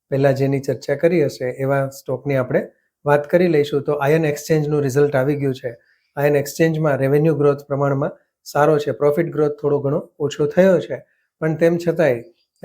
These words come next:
રિઝલ્ટને ખરાબ ના કહી શકાય. પણ સ્ટોકમાં કરેક્શન આવ્યું છે, તો ખરેખર જોવા જઈએ તો આ કરેક્શન એ, અ, જે વિચારતા હોય એમણે પોતાના ફાઇનાન્શિયલ એડવાઇઝરની સલાહ લઈ અને રોકાણ માટે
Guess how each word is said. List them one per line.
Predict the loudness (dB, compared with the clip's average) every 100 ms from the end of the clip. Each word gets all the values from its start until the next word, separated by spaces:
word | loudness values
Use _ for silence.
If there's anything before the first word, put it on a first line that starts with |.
| 0
રિઝલ્ટને | 2 0 0 -4 -4 -6
ખરાબ | -2 0 2
ના | 2 0
કહી | 2 -2
શકાય. | -2 -6 -4 -6 -8 _ _
પણ | -6 -6
સ્ટોકમાં | -6 -2 -2 2 0
કરેક્શન | 2 0 0 0 2
આવ્યું | 2 2 -2
છે, | -2 -6
તો | -2 -2 -2 -8 -20 _ _ -4
ખરેખર | -2 0 -2
જોવા | 0 2 2
જઈએ | 2 0 0
તો | 0
આ | -2
કરેક્શન | -2 -4 -4 -4 -4 -6 -10 _ _ _
એ, | 2 2 2 -6 _
અ, | -6 -2
જે | -2 2 4 4
વિચારતા | 2 -2 2 2 2 0
હોય | 2 -2
એમણે | -2 -2 -2
પોતાના | -2 -6 -6 -4
ફાઇનાન્શિયલ | -4 -4 -4 -6 -6
એડવાઇઝરની | -4 -2 -2 -4 -4
સલાહ | -4 0 2
લઈ | 4 2 0 _ _ _ -8
અને | -4
રોકાણ | -2 -2 -2 -2
માટે | -4 -4 -8